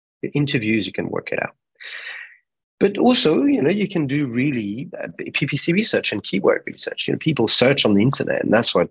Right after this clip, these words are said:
those tools like Google give you data on that as well. So if you put a few keywords, they'll show you the kind of things people search for. And that may give you a little bit of insight on the type of problems they, they're having. And,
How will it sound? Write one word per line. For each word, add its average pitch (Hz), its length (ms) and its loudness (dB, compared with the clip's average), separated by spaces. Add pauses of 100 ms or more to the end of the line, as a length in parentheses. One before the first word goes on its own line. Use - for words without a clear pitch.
(140)
those 90 280 -2
tools 104 200 -2
like 87 140 2
Google 92 300 4
give 87 200 2
you 92 140 2
data 90 340 2
on 69 140 -6
that 73 160 -10
as - 100 -14
well. - 200 -6
So - 100 -8
if 76 100 -6
you 95 80 -4
put 95 160 -2
a 90 60 -2
few - 160 -8
keywords, 131 380 0
they'll 98 280 4
show - 280 0
you 117 160 4
the 92 80 -2
kind 95 280 -2
of 90 80 -8
things 87 200 -12
people - 280 -12
search - 260 -4
for. 104 100 0
And 92 80 0
that 101 100 4
may 98 240 4
give 101 260 -2
you 101 240 0
a 92 40 2
little 90 340 -4 (280)
bit 101 100 0
of 120 100 0
insight 277 640 -2
on 80 160 -10
the - 80 -12
type - 300 -12
of - 100 -16
problems - 400 -14
they, 50 160 -6 (380)
they're 85 120 -4
having. 87 240 -4
And, 95 160 -2